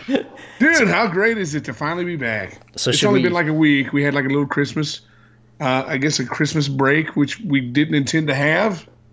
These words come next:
Speaker 1: Forced upon us, right? A forced Christmas break.
Speaker 2: Yeah, this episode was gonna be out, like, before New Year's, and, uh, we had, like, the flu. I think I posted on Twitter that it swept through this place like me at a buffet.
Speaker 1: <laughs> Yeah, it's nice. Yeah, I did.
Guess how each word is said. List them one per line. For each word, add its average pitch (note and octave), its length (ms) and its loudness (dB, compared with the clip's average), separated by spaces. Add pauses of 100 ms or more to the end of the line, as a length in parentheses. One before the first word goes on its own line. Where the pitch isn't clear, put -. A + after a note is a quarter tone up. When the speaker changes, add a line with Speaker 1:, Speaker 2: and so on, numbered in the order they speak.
(180)
Speaker 1:
Forced C3 460 0
upon A2+ 340 0
us, - 160 -2
right? G2+ 160 0
A - 20 -2
forced A2+ 340 -2
Christmas A2+ 320 -4
break. A#2+ 340 -6 (200)
Speaker 2:
Yeah, G3+ 120 4
this G#3+ 260 2
episode G3 360 0
was D#3 120 0
gonna D#3 160 0
be D#3+ 160 4
out, D#3 240 0 (160)
like, B2 260 -2
before E3+ 380 0
New F3+ 160 4
Year's, G#2 640 -2 (420)
and, A#2+ 320 0
uh, A2 320 2
we A#2+ 120 0
had, B2+ 260 0
like, A#2 180 0
the A#2+ 100 -4
flu. D#3 560 2 (340)
I C3 40 -2
think B2 160 0
I B2 60 0
posted C3 300 -2
on A#2+ 60 0
Twitter C#3+ 280 0
that C3 80 2
it A#2 60 -2
swept B2+ 260 -2
through C3 100 2
this B2+ 160 -2
place C3+ 260 -2
like A#2+ 160 -2
me C3 200 4
at C3 40 0
a A#2 40 -2
buffet. C3+ 640 -2
Speaker 1:
<laughs> - 60 -10
Yeah, D3 220 -6 (240)
it's - 140 -18
nice. - 640 -12 (760)
Yeah, D3 100 6
I B2+ 80 6
did. C3+ 280 2